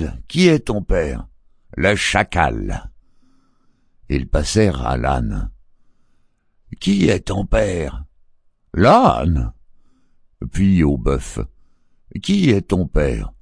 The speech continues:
Le bœuf. Puis au cheval. « Qui est ton père ? » Le cheval. Ils arrivèrent au mulet. «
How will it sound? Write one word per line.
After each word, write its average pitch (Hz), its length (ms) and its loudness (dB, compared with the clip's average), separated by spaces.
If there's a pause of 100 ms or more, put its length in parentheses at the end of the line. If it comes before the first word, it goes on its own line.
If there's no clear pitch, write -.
(320)
Le 98 280 6
bœuf. 82 540 0 (1200)
Puis 92 400 4
au 73 140 2
cheval. « 71 720 -2 (640)
Qui 180 300 2
est 104 160 2
ton 85 160 0
père ? » 65 540 -4 (680)
Le 131 680 4
cheval. 71 960 -4 (1120)
Ils 71 260 2
arrivèrent 98 500 4
au 98 120 6
mulet. « 69 460 0